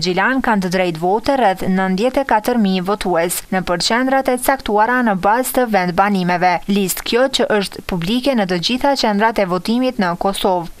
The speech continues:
versioni final i së cilës do të publikohet më një qershor. Sa i përket votuesve me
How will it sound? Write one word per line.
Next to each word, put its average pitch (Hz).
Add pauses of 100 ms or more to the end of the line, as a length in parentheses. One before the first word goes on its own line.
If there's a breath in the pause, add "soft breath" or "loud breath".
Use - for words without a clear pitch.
(120)
versioni 214
final 196
i 165
së 175
cilës 262
do 190
të 170
publikohet 214
më 190
një 233
qershor. 170 (140)
Sa -
i 214
përket 254
votuesve 226
me 185